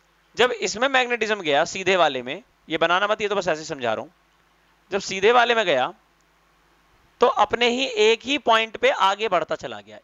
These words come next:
एक ही point पे क्या होता चला गया, आगे बढ़ता चला गया। लेकिन मान लो इन दोनों के कोई भी एक, दो point ले लें किसी भी point पर, तो देखो क्या होगा, ऐसे, ऐसे, ऐसे, ऐसे, जब इधर से बढ़ेगा तो इधर से ही बढ़ेगा, ये थोड़ी रुका रहेगा, ये किसी से कम थोड़ी है भाई,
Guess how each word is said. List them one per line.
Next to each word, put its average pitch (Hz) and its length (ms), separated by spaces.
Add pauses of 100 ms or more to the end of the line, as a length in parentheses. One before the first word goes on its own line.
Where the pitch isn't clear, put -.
एक 180 220
ही 240 100
point 196 260
पे 196 80
क्या 196 120
होता 185 260
चला 170 220
गया, 190 160
आगे 127 240
बढ़ता 101 220
चला 101 200
गया। 113 180 (680)
लेकिन 220 180
मान 233 200
लो 254 120
इन 247 260
दोनों 233 240
के 247 140
कोई 220 240
भी 247 140
एक, 214 260 (140)
दो 190 220
point 202 260
ले 170 160
लें 170 140
किसी 180 240
भी 190 80
point 139 300
पर, 135 120
तो - 380
देखो 170 180
क्या 147 160
होगा, 104 280 (680)
ऐसे, 127 340 (680)
ऐसे, 143 360 (800)
ऐसे, 120 340 (1000)
ऐसे, 151 360 (300)
जब 143 140
इधर 165 180
से 196 100
बढ़ेगा 190 300
तो 208 80
इधर 196 180
से 196 60
ही 196 60
बढ़ेगा, 202 240
ये 196 160
थोड़ी 196 200
रुका 202 200
रहेगा, 165 240
ये 135 140
किसी 160 200
से 175 80
कम 185 200
थोड़ी 190 200
है 220 60
भाई, 135 160